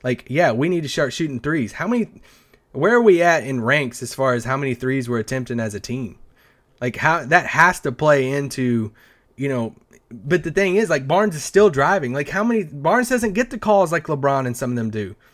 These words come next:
How many times do we see Barnes drive into the paint? And he, he's, I've seen him more this year, more frustrated and more animated and more yelling at the refs than we have the past couple years, really going back to his Golden State days,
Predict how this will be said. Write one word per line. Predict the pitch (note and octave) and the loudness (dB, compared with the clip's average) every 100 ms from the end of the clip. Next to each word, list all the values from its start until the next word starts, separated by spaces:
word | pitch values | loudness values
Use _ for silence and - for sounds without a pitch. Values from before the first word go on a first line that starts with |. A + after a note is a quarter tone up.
| _ _ | _ _
How | D#3+ | -4
many | A#3+ | -2
times | A#3+ B3 A#3+ | 0 0 0
do | G3+ | 2
we | G#3+ | 0
see | G#3+ A3 | 0 -2
Barnes | E3 E3+ F#3 C#3+ | 0 2 0 0
drive | C3+ C#3+ F3 | 2 4 4
into | F3+ E3+ | 2 -2
the | C#3+ | -2
paint? | C#3 D#3+ C3+ | 0 -2 -2
And | A#2 C#3+ | -6 -4
he, | F3+ | -4
he's, | C#3 F3 A#3 - - - - - | -2 -2 -2 -4 -18 -20 -20 -2
I've | G#3+ | 0
seen | D4 C#4+ | 0 -2
him | B3+ | 0
more | G3 G3+ G#3 | 2 4 4
this | E3 F#3 | 4 2
year, | A3 G#3+ G#3 | 2 2 4
more | E3+ G3+ | 4 4
frustrated | - - F#3+ F#3+ - E3 C3 A#2+ A#2+ | 2 2 2 2 2 2 2 -2 -4
and | C#3+ D#3 | -4 -2
more | D#3+ G3+ F#3 | 2 2 0
animated | - D3+ F3+ E3 C#3 A#2 A2+ - | -4 -2 0 2 2 2 0 -4
and | C#3+ D#3 | -4 2
more | F3 A#3 A3 F3 - - | 8 10 10 6 0 -16
yelling | - C3+ E3+ F3+ G3+ G3 | -8 2 4 6 6 4
at | F3+ | 2
the | F3 | 2
refs | D3+ D3 D#3+ C#3 - | 2 6 6 4 -2
than | D3 E3 D#3+ | -2 0 0
we | E3 | -2
have | E3 F3 E3 | 0 2 2
the | D3 | 0
past | C#3+ D#3+ D3+ | 2 4 4
couple | - E3 D3+ | 2 -2 0
years, | C3+ D#3 B2 | -2 -2 0
really | F#3 F#3 | 4 4
going | D3 D#3 | 4 0
back | D3+ D3 | 2 0
to | D#3 | -2
his | C3 | 0
Golden | D3+ D3+ | 0 0
State | C3 F3 F#3+ | 2 2 2
days, | C3 B2+ | 0 0